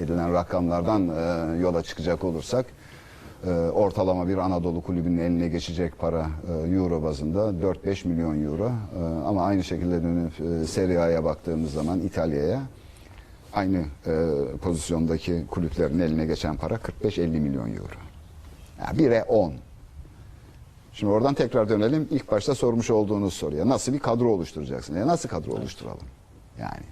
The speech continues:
Speaker 1: Şimdi, e, bir, e, yani Şampiyonlar Ligi'nde, e, ben, e, Milan'la, e, mücadele edecek, e, kadroyu oluşturma gibi bir, e, şansım zaten finansal olarak ortadan kalkıyor. Bu defa,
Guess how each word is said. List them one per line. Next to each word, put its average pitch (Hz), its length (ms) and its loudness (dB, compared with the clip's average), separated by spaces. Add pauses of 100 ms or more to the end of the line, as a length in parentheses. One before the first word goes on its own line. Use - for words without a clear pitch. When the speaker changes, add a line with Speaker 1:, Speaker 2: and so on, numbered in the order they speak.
(1300)
Speaker 1:
Şimdi, 101 280 2 (360)
e, 98 280 4
bir, 135 220 4
e, 92 920 4
yani 62 200 -8
Şampiyonlar 113 580 2
Ligi'nde, 104 720 2
e, 92 360 2
ben, 107 280 2
e, 90 220 0
Milan'la, 101 760 0
e, 87 260 0
mücadele 110 580 2
edecek, 101 480 -2
e, 90 260 0
kadroyu 98 640 0
oluşturma 104 560 -2
gibi 90 280 0
bir, 92 260 0
e, 85 540 0
şansım 98 380 -2
zaten 107 320 0
finansal 90 440 -2
olarak 87 400 0
ortadan 85 380 0
kalkıyor. 65 440 -8 (1000)
Bu 107 100 2
defa, 113 340 0